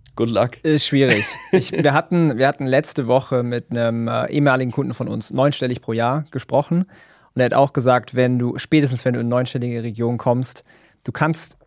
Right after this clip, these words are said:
Speaker 2: nix mehr faken. Also du kannst da auch nicht sagen, du hast ein scheiß Produkt oder sowas und, und dann überall, es wird public. Und ich bin hundert Prozent bei dir. Ich hab Brands relativ schnell wieder gehen sehen, weil die genau das gemacht haben.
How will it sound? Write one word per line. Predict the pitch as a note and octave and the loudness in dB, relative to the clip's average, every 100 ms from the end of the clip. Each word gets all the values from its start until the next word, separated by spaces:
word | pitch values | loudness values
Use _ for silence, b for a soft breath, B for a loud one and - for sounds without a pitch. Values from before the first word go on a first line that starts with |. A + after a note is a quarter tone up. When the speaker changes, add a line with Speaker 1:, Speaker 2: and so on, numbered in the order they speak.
| _ | _
Speaker 2:
nix | D3 D3 D3 - | -6 -2 0 0
mehr | C#3 C3+ | 2 2
faken. | A#2+ - - D#3 D#3+ C3 A2 | 2 -4 0 2 2 -2 -2
Also | A#2+ B2 | 0 0
du | B2+ | 0
kannst | D3+ C#3+ - | 0 0 0
da | B2+ | 2
auch | B2+ | 2
nicht | B2+ A#2 | 0 0
sagen, | C3+ C#3+ C3+ | 2 2 2
du | B2 | 0
hast | B2+ - | 0 -4
ein | |
scheiß | B2 B2 A#2+ | -2 -2 -2
Produkt | - B2 D#3 - | -2 0 0 0
oder | A2+ A#2 | -2 -2
sowas | A#2 A#2+ A#2+ - | 0 0 0 -4
und, | A#2 A2 | -6 -6
und | A#2+ | -6
dann | A#2+ | -4
überall, | A#2 B2 A#2+ B2 B2 b b b | -4 -2 2 2 0 b b b
es | - A2+ | -2 2
wird | D#3+ - | 2 2
public. | - C#3+ A#2+ - - - | 0 0 0 -4 -6 -4
Und | B2+ B2 | -2 -2
ich | - | -2
bin | B2+ - - | -2 -4 -10
hundert | F3+ F3+ C#3 | 0 0 0
Prozent | C#3 C#3 | 0 0
bei | B2+ A#2 | 0 0
dir. | A#2+ B2+ D3+ B B B | 2 2 0 B B B
Ich | - | -6
hab | C3 A2+ | -4 0
Brands | B2+ B2+ C3 - - _ _ _ _ _ - | 0 0 -2 -8 -12 _ _ _ _ _ -4
relativ | C3+ C#3+ - B2+ | 0 0 0 -2
schnell | - B2 A#2 | 0 0 0
wieder | A#2+ A2+ | -2 -2
gehen | B2 B2+ C3 | 0 0 0
sehen, | A#2 B2 A#2+ A2+ | 2 0 0 2
weil | A#2 | 2
die | A#2 A2+ | 0 -4
genau | A2+ A2 | -4 -4
das | A#2 - | -4 -6
gemacht | A2 A2 - | -6 -8 -8
haben. | A#2 A2+ | -8 -8